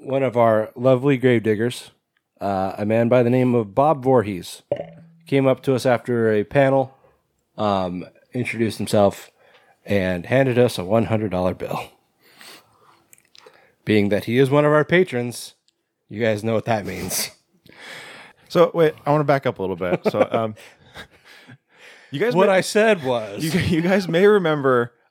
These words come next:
Speaker 2: an episode of the podcast where we talked about a cannibal <laughs> cookbook.
Speaker 1: <laughs> Yeah.
Speaker 2: Uh, shortly after that, Bob Voorhees sent us a message of him <laughs> holding the cookbook, and he was like, "Look what I got." Um,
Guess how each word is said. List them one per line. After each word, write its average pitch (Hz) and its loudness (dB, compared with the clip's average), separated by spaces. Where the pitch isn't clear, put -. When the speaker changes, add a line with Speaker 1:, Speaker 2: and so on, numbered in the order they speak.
Speaker 2:
an 117 -2
episode 135 -2
of 131 -6
the 135 -8
podcast 104 -2
where 104 -2
we 101 -2
talked 107 0
about 101 -2
a 98 -2
cannibal 117 -4
<laughs> - -20
cookbook. - -4
Speaker 1:
<laughs> - -4
Yeah. 104 -6
Speaker 2:
Uh, 110 2
shortly 170 0
after 139 2
that, 95 -4
Bob 117 2
Voorhees 104 -2
sent 120 -4
us 147 -2
a 143 2
message 98 -2
of 113 -10
him 120 -6
<laughs> - -
holding 151 2
the 131 -4
cookbook, 123 -6
and 98 -10
he 98 -8
was 101 -10
like, 117 -6
"Look 214 -2
what 214 -2
I 269 0
got." 98 -2
Um, 110 0